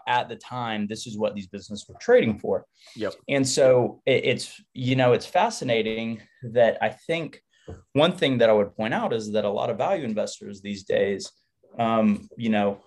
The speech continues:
Speaker 1: quote unquote value investors will, will bemoan the underperformance of value over the past decade. And actually, while I believe there is, you know, some, some credence to that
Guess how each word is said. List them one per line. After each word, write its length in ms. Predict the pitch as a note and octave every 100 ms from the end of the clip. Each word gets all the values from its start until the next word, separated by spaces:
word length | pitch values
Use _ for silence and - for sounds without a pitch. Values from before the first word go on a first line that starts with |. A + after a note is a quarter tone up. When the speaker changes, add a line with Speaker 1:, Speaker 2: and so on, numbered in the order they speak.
| _
Speaker 1:
quote 240 | - C3+ B2
unquote 440 | G#2+ A#2+ G#2 G#2
value 320 | G#2 G#2 G2
investors 600 | G2 G2 F#2+ - G#2+ G2
will, 260 | G#2 G2+ G2 - - - - _
will 400 | B2 B2 A2+ A2
bemoan 800 | G#2+ A2+ A2 A#2 B2 A#2+ A2 G#2
the 180 | G#2+ -
underperformance 1000 | A#2+ A#2+ A#2 A2 - - A2+ A2 G#2 -
of 160 | F#2
value 720 | G2+ G2+ G#2+ G2 F#2 F2+ F2+ -
over 200 | G#2 G2
the 100 | G2
past 380 | - - - -
decade. 500 | E3 - - - - -
And 180 | B2 C3
actually, 300 | F3 - C#3
while 140 | B2
I 80 | A#2
believe 260 | A2 A#2+
there 180 | A2 A2
is, 280 | A2 G#2+ -
you 140 | - A2+
know, 120 | G2+
some, 540 | - C#3+ C3+ B2+ B2+ - _ _ -
some 240 | - C3
credence 520 | B2 C#3 A#2+ G#2+ G#2 -
to 100 | G#2+
that 300 | G2+ G2